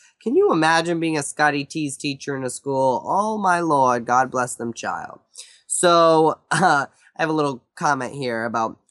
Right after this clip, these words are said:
I'm in love with this John, and John calls Tiffany girl, but not girl.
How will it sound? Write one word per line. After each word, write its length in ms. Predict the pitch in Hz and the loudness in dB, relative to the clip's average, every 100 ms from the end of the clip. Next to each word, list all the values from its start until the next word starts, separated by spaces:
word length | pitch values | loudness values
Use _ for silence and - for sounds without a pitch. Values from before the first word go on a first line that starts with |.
| _ | _
I'm 200 | - 381 | -4 2
in 100 | 226 | 2
love 560 | 165 151 147 135 151 156 | 4 2 4 4 4 2
with 200 | 160 147 | -2 -2
this 180 | 143 120 | -6 -6
John, 580 | - 135 147 170 180 | -2 2 4 4 2
and 160 | 156 151 _ - | -2 -6 _ -4
John 300 | 156 156 190 | 0 2 2
calls 300 | 196 180 - | 0 0 -2
Tiffany 440 | - 165 165 165 | -6 -6 -4 -4
girl, 720 | 143 123 139 139 143 180 202 | -6 -8 -4 0 2 2 2
but 140 | 156 156 | 0 2
not 240 | 185 214 | 2 0
girl. 400 | 156 170 127 98 | 0 2 2 -2